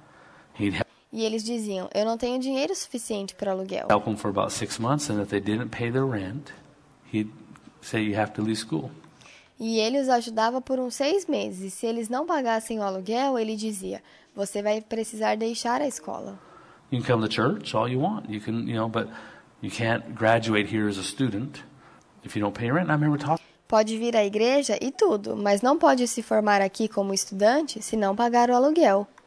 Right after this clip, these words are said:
Speaker 1: I'm saying, "Pastor Bob, I don't think that's fair."
Speaker 2: E eu me lembro de conversar com ele. "Pastor Bob, eu não acho isso justo."
Speaker 1: You know, there, it's just rent. What does rent have to do with being a preacher?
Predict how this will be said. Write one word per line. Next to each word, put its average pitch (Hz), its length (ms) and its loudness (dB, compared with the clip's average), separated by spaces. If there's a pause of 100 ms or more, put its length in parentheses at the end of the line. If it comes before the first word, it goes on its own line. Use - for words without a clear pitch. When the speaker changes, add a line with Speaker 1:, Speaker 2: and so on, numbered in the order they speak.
(120)
Speaker 1:
I'm 151 160 4
saying, 113 220 2
"Pastor - 260 -2
Bob, 156 160 4
I 143 40 6
don't 139 140 6
think 143 140 2
that's 120 160 -2
fair." - 460 0 (280)
Speaker 2:
E 233 80 -2
eu 254 80 2
me 277 80 2
lembro 294 320 2
de 262 100 0
conversar 220 540 0
com 214 220 -4
ele. 190 360 -6
"Pastor 233 320 -4
Bob, 220 440 4
eu - 120 2
não 269 180 6
acho 254 280 4
isso 254 240 2
justo." 190 540 -4 (120)
Speaker 1:
You 104 120 -2
know, 120 240 6
there, 123 160 2 (560)
it's 120 100 2
just 156 220 2
rent. 123 300 8
What 147 160 8
does 143 120 6
rent 120 560 4 (280)
have 117 180 4
to - 80 2
do 107 400 4 (540)
with 123 180 0
being 123 240 4
a 117 40 0
preacher? 185 500 2